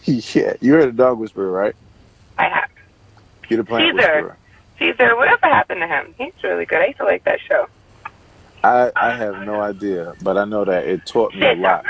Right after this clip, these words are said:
Speaker 2: He
Speaker 1: What'd
Speaker 2: was
Speaker 1: you
Speaker 2: really
Speaker 1: say?
Speaker 2: good. Cesar.
Speaker 1: Yeah. Staying in the Black. Thanks for hanging out with us. So, um, okay. So this article, The Manipulating Beauty,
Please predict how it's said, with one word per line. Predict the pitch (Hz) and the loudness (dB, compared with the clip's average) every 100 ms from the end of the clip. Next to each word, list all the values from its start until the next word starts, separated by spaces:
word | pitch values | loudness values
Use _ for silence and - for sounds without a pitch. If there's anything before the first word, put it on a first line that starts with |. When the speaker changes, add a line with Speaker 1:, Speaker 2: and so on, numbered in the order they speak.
| - - - _ _ _ _ - - | -6 -8 -16 _ _ _ _ -20 -8
Speaker 2:
He | 247 | -4
Speaker 1:
What'd | 262 | -2
Speaker 2:
was | - | 0
Speaker 1:
you | 95 | 0
Speaker 2:
really | 101 | 0
Speaker 1:
say? | - - - - - - - - | -6 -6 -8 -18 -20 -20 -20 -2
Speaker 2:
good. | 494 453 | 0 0
Cesar. | - - - - - _ - _ - | 2 2 0 -4 -14 _ -20 _ -8
Speaker 1:
Yeah. | 95 92 85 73 78 - - _ _ _ _ _ _ - | 2 2 2 -2 -10 -18 -20 _ _ _ _ _ _ -20
Staying | - - 113 107 | -16 -2 -2 -2
in | 104 | -4
the | 95 | -2
Black. | 98 92 82 | 2 2 0
Thanks | 104 - | -6 -2
for | 104 | -2
hanging | 101 95 | -2 -2
out | 90 | -4
with | 76 - | -4 -4
us. | 90 85 - _ - _ _ - - | -4 -4 -14 _ -20 _ _ -20 -8
So, | - 117 104 95 - | 2 4 4 0 -4
um, | 101 92 92 - _ _ - | -2 -2 -8 -16 _ _ -2
okay. | 117 123 90 78 _ _ _ _ _ - - - - - - - - | -2 0 -2 -2 _ _ _ _ _ -20 -18 -18 -14 -16 -16 -20 -6
So | - 120 | 0 4
this | 143 - | 2 2
article, | 120 110 95 98 | 0 0 -4 -4
The | 92 | -4
Manipulating | 98 107 107 101 98 95 | -4 -4 0 0 0 -2
Beauty, | 92 85 90 | -4 -2 -6